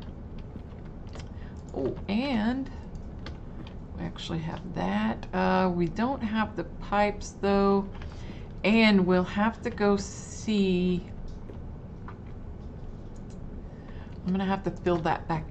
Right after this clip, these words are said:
in because, uh, that's got red X's, and when I go out of range, they'll be able to spawn.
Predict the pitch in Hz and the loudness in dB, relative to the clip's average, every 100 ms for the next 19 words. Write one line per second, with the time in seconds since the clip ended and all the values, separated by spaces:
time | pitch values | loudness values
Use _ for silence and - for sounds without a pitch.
0 | - 170 160 160 - - - 160 156 - | -2 8 8 10 6 8 6 6 2 -2
1 | 160 156 156 - - - 156 - 165 - | 2 2 2 -2 -8 -8 -8 -2 -2 -2
2 | 160 165 156 - 156 - - 160 156 160 | -2 0 -2 -2 -4 -2 -2 -2 0 -2
3 | 160 160 156 156 165 165 165 - 165 156 | 0 0 0 2 4 6 4 2 0 0
4 | 156 160 190 185 175 170 170 - - - | 0 4 6 6 6 4 2 -2 -8 -10
5 | - - - - - - - - - - | -10 -10 -10 -10 -10 -10 -10 -10 -8 -8
6 | - - - 185 - - - 57 - - | -6 -6 -6 -6 -6 -4 0 0 -2 -6